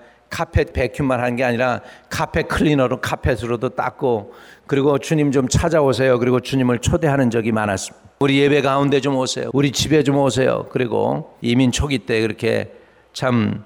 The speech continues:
우리는 의지할 데가 없어가지고 주님께 의지하고 주님께 매달린 적이 있습니다. 지금도 그렇지요. 그런데요, 만약에 여러분이 주님을 초대해서 주님이 오신다 그러면 여러분,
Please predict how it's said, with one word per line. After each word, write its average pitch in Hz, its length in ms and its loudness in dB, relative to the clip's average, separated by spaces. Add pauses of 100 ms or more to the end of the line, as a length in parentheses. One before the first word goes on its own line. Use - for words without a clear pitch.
우리는 139 360 2
의지할 139 420 2
데가 135 160 2
없어가지고 127 480 0
주님께 139 440 0
의지하고 117 440 2
주님께 156 440 0
매달린 127 420 2
적이 113 220 0
있습니다. - 340 -8 (460)
지금도 190 400 2
그렇지요. 107 760 -2 (680)
그런데요, 160 760 2 (340)
만약에 170 840 2 (100)
여러분이 156 400 2
주님을 160 420 2
초대해서 156 500 2
주님이 151 300 0
오신다 135 400 2
그러면 123 280 2
여러분, 113 440 2